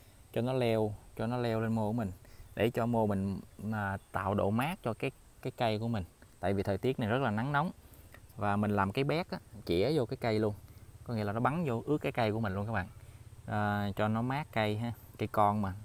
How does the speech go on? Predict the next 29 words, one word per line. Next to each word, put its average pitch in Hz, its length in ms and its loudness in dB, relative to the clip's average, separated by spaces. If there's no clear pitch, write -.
cho 104 140 2
nó 110 160 -4
tắm 143 220 2
luôn 131 120 0
cái 113 100 -4
cây. 104 200 -4
Và 120 80 4
các 147 140 2
bạn 113 200 6
lưu 135 180 8
ý 160 200 6
là 180 140 4
cây 135 160 2
con 131 360 10
á, 139 120 0
mình 110 160 4
nên 120 160 4
tưới 165 280 10
vào 117 160 8
buổi 104 160 8
sáng 156 220 -2
sớm. 180 340 4
À, 120 580 4
buổi 110 180 4
sáng 156 160 -2
sớm 160 280 4
nha 170 120 0
các 139 120 -4
bạn. 113 240 4